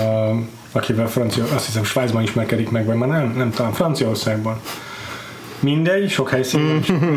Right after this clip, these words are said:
Speaker 1: Ö, de ő az, akinek így a zenéjétől így elérzékenyül.
Speaker 2: Persze, és így elmondja, hogy élete nagy szerelme,
Speaker 1: Igen.
Speaker 2: de hogy igazából ennek nincsenek aztán nyomai. Tehát, ö, mindegyik ugye nagyon rövid ideig tart, ö, mindegyik kapcsolat.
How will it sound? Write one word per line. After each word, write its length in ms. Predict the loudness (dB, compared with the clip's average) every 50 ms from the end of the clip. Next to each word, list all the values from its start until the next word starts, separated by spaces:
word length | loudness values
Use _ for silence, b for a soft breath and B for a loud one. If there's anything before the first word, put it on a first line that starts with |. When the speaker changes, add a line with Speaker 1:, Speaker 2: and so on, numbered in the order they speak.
| 2 2 2 0 0 B B B B B B 0
Speaker 1:
Ö, 680 | 2 2 2 2 2 2 2 2 2 2 2 2 2 2 0 -2 -2 -2 0 2
de 80 | 2 2
ő 100 | 4 2
az, 80 | 2
akinek 380 | 2 0 0 0 0 0 2 2
így 140 | 2 4 4
a 300 | 4 4 2 2 0 0 0
zenéjétől 680 | 2 2 2 2 2 2 2 2 2 2 2 2 2
így 160 | 2 2 2
elérzékenyül. 1040 | 2 2 2 2 2 2 2 2 2 2 2 0 0 2 2 2 2 2 2 2 2 2
Speaker 2:
Persze, 320 | 2 2 2 2 2 0
és 80 | 2 2
így 100 | 2 2
elmondja, 400 | 4 2 2 2 2 4 4 2
hogy 120 | 4 2 2 2 2 4
élete 300 | 4 2 2 2 2 2
nagy 180 | 2 2 0 0
szerelme, 760 | 0 0 2 2 2 4 4 4 2 2 2 2 2 2 2 2
Speaker 1:
Igen. 100 | 2 2
Speaker 2:
de 80 | 2
hogy 120 | 2 2 2
igazából 340 | 2 2 2 2 2 2
ennek 200 | 2 2 2 2
nincsenek 360 | 0 0 2 2 2 2 2 0
aztán 260 | -2 0 0 2 2
nyomai. 500 | 2 2 2 2 2 2 2 2 2 0
Tehát, 420 | 0 0 2 2 0 0 0 2
ö, 200 | 2 2 2 2 0 -2 B B B -2 -2 B B B B -2 -2 0 0 2 2
mindegyik 280 | 4 4 2 2 2 2
ugye 100 | 2 2
nagyon 220 | 4 4 4 4
rövid 260 | 2 2 2 2 2 2
ideig 360 | 2 2 2 2 0 0 0
tart, 520 | 0 2 2 2 0 0 -2 -4 -4 -2 0
ö, 240 | 0 2 2 4 2
mindegyik 400 | 2 2 2 2 2 2 0 0
kapcsolat. 600 | 0 0 -2 0 0 0 2 2 2 0 0 -2